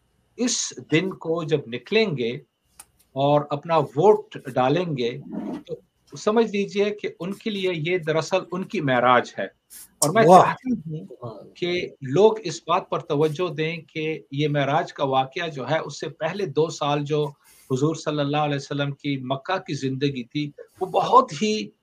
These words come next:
Speaker 1: मुश्किल जिंदगी थी। वो
Speaker 2: वाकई,
Speaker 1: आमुल
Speaker 2: और वो दो साल, खास तौर पे दो साल।
Speaker 1: खास तौर पर वो दो साल, जी हाँ, आमुल हुस्न जो दसवें साल में,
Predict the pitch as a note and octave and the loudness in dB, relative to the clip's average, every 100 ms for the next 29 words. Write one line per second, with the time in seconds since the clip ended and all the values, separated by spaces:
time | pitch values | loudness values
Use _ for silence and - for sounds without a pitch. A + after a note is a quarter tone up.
0 | _ C3+ G3 G3+ - E3+ C#3 C#3 B2 A2+ | _ -2 0 0 2 2 4 2 0 -4
1 | A2+ - A2 - - _ _ _ _ D3 | -6 -8 -12 -12 -20 _ _ _ _ -2
2 | C3 E3+ G3 A3 G#3+ G#3+ G#3 G#3 C#3+ G#3 | 6 8 8 10 10 10 8 6 8 10
3 | A#3+ F#3+ C#3+ - F3 G#3 - G#3 G#3 F#3+ | 10 8 6 6 8 8 10 8 10 8
4 | D#3+ D3+ B2+ G#2 - _ _ _ - E3 | 8 6 4 -6 -12 _ _ _ -6 4
5 | F#3+ A3 - G3+ G#3 G3 F#3+ E3 E3+ F3+ | 6 6 4 4 6 4 2 0 0 0
6 | - A#2+ A2+ D3+ C#3+ - F#3 G3+ D3+ D#3+ | 0 -2 0 -2 -2 2 0 2 0 2
7 | F#3 A3 D3 D3+ D#3 C#3 D#3+ D3+ G#3 F#3+ | 6 6 6 0 0 0 -4 -2 -2 -4
8 | - D#3 E3 F3+ D3 D3+ | 0 2 4 2 -2 -4